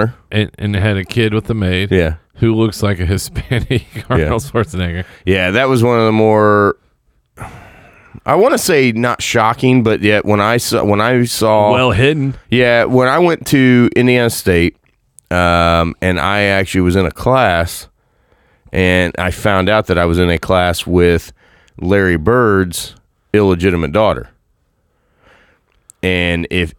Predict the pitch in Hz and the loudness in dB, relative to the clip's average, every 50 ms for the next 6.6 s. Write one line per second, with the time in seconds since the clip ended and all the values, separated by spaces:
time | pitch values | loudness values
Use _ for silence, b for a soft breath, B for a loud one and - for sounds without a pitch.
0 | _ - 143 143 143 151 151 151 139 131 127 117 113 107 104 98 98 98 98 101 | _ -4 -2 0 2 2 2 2 4 4 4 4 4 4 2 2 2 2 2 2
1 | 92 92 - - - 127 131 135 135 127 - - - 95 82 80 82 - - 104 | 0 -2 -4 -2 0 2 2 2 0 0 -2 -4 -4 -4 -4 -4 -6 -4 0 2
2 | 110 110 101 92 107 107 95 - 104 107 107 104 101 101 92 90 95 92 90 82 | 2 2 2 2 0 0 0 0 0 2 2 2 2 2 2 2 2 0 0 -2
3 | 80 82 78 98 104 113 120 120 101 87 78 78 76 - b b b b b b | -4 -4 -2 0 2 2 2 2 0 0 -2 -2 -4 -6 b b b b b b
4 | b - 78 87 85 85 87 98 117 131 135 127 - - 98 90 85 85 90 90 | b -6 -2 0 0 2 2 2 2 2 0 0 0 0 0 0 0 0 0 2
5 | 87 87 87 87 98 117 123 - - 95 85 82 85 87 87 85 85 82 - - | 2 2 2 2 2 0 0 0 0 -2 0 0 0 0 0 0 0 -2 -2 -2
6 | 95 82 - - 85 73 - 65 62 - - - | -2 -2 -2 -2 -2 -4 -4 -8 -12 -14 -18 -20